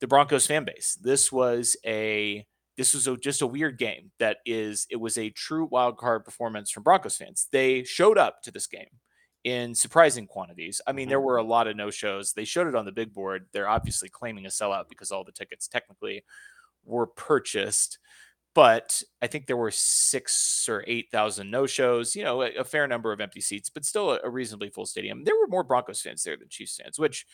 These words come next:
Speaker 2: Yes.
Speaker 1: again, isn't terribly surprising. We're talking about, unless it's in Los Angeles and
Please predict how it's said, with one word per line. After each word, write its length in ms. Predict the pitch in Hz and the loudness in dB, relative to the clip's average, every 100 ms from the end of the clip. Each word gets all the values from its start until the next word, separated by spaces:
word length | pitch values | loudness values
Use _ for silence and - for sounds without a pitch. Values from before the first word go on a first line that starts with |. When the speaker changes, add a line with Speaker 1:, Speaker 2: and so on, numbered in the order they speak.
| - _ | -20 _
Speaker 2:
Yes. 120 | - | -2
Speaker 1:
again, 400 | 170 160 131 120 _ _ _ - | 4 6 4 -2 _ _ _ -2
isn't 260 | 170 135 | 0 0
terribly 340 | - 156 113 107 | 4 4 4 -2
surprising. 500 | - 107 101 98 98 | -2 -2 -2 -4 -6
We're 100 | 107 | -2
talking 320 | 110 - 98 | -2 -4 -10
about, 300 | 92 92 - | -6 -6 -6
unless 320 | 104 107 110 - | -8 -4 -2 -2
it's 120 | - | -4
in 140 | 101 | -4
Los 200 | 98 95 | -4 -4
Angeles 480 | 113 101 95 95 - | -4 -6 -8 -6 -6
and 160 | 101 | -6